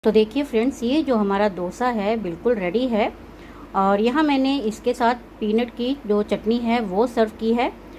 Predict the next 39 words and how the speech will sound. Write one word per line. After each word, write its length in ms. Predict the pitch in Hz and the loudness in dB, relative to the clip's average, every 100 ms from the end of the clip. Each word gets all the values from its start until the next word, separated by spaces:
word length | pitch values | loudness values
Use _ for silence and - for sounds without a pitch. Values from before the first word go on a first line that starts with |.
| - - - | -20 -12 -12
इसकी 280 | - - 349 | -6 -2 2
recipe 400 | 240 233 226 254 | 2 0 -6 -2
मैं 240 | 247 233 | -2 -2
बहुत 240 | 202 208 | 0 0
बार 240 | 233 214 214 | 2 2 4
आप 180 | 190 - | 0 -2
लोगों 240 | 196 185 | -6 -4
को 140 | 208 240 | -4 -4
पहले 360 | 240 190 202 | -2 -2 -2
भी, 300 | 220 202 254 453 - - - - | -2 0 -2 -2 -10 -18 -18 -4
अ, 240 | 202 196 196 | 0 2 0
share 280 | - 220 | 2 2
कर 180 | 220 233 | 4 0
चुकी 300 | 226 233 233 | 0 -2 0
हूँ 200 | 247 311 349 - - - | 2 2 -2 -12 -20 -2
और 320 | 208 214 214 220 220 220 226 - - - - | 2 4 4 4 4 2 0 -6 -20 -10 -4
अगर 200 | 240 311 | 0 0
आपको 300 | 262 - 269 | 0 -2 -2
ये 300 | 254 262 277 | 2 2 2
recipe 580 | 214 - 226 262 277 | -2 -2 -4 -2 -2
जो 200 | 247 226 | 0 2
चटनी 360 | 214 214 208 233 | 2 -2 -2 -2
की 160 | 233 240 | 0 0
है 160 | 254 | 0
देखनी 340 | 214 185 226 254 | -2 -2 0 0
है 220 | 247 262 | 0 0
तो 200 | 262 233 | 2 2
मैं 320 | 220 220 233 | 4 2 0
short 420 | 233 254 330 - | 2 2 2 0
में 120 | 240 | -2
इसका 260 | 233 226 220 | 0 0 0
एक, 280 | 208 226 226 | 2 0 -2
अ, 40 | 214 - - - - | -8 -14 -18 -16 -2
जो 520 | 208 190 220 208 202 | 0 2 4 4 2
वीडियो 480 | 196 196 196 208 240 | -2 -6 -2 4 4
है 100 | 254 | 4
वो 160 | 226 226 | 2 2
डाल 260 | 220 196 | 2 0
दूँगी, 360 | 196 208 214 | 0 0 0